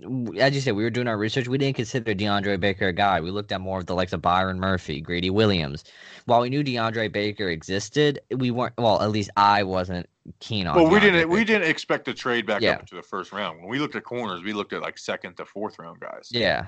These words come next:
Speaker 1: and, like, when, when I heard the name DeAndre Baker, I'll be honest, I didn't know exactly who he was at first, and then I looked into research, like, "All right, this guy's a dog," as we, we keep saying the word dog
Speaker 2: He's a
Speaker 1: lot, but
Speaker 2: dog. He didn't
Speaker 1: he
Speaker 2: allow a touchdown all season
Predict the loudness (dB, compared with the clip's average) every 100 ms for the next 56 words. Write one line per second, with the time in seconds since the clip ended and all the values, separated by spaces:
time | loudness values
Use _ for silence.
0 | -6 -2 2 2 2 0 0 0 0 0
1 | 2 2 2 2 0 -2 0 0 2 2
2 | 0 0 -4 -4 -4 -4 -4 -2 -2 -2
3 | -6 -6 -6 -6 -6 -6 -4 -2 -2 -2
4 | -4 -4 -2 -2 2 2 2 2 2 0
5 | -2 0 0 -2 -6 -12 -20 -20 _ -8
6 | -2 0 0 -2 -2 -2 -2 -4 -4 -2
7 | 2 4 4 2 -4 -4 0 -2 0 -2
8 | 0 4 6 4 0 -10 -10 -8 -8 -8
9 | -10 -8 -10 -8 -6 -4 -4 -4 0 4
10 | 6 6 6 8 10 12 10 8 6 8
11 | 8 8 6 0 -6 0 0 2 0 2
12 | 2 2 -2 -16 -16